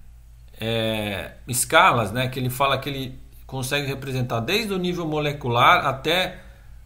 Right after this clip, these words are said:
o, os pathways, que ele chama, né, os trajetos, no nível maior, até o nível celular de organismo.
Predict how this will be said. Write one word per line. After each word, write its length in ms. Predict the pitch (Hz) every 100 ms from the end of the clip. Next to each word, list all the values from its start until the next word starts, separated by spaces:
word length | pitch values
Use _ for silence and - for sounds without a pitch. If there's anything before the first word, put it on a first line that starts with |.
| -
o, 420 | - 135 127 135
os 260 | 131 - -
pathways, 720 | - 156 160 127 117 101 92
que 80 | 117
ele 120 | 104
chama, 360 | - 131 107 95
né, 260 | 117 139 - - - - -
os 100 | -
trajetos, 680 | 110 101 87 127 127 - - - -
no 240 | 113 120
nível 240 | 117 113 123
maior, 460 | 131 127 160 170 135
até 280 | 131 131
o 80 | 160
nível 260 | 156 156 151
celular 600 | - 165 151 135 170 175
de 120 | 175
organismo. 680 | 185 180 190 135 113 90 -